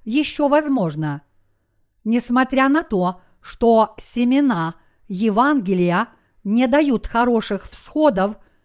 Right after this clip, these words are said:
в каждой стране, они рано или поздно прорастут, если мы будем удобрять и возделывать землю и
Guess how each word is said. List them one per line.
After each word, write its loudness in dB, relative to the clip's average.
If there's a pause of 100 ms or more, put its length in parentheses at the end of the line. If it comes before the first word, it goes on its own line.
в -20
каждой 2
стране, -2 (720)
они 2 (120)
рано 0
или 0
поздно -2 (340)
прорастут, -2 (600)
если 0
мы 2
будем -2
удобрять 0 (440)
и 2
возделывать 0
землю -2 (420)
и 2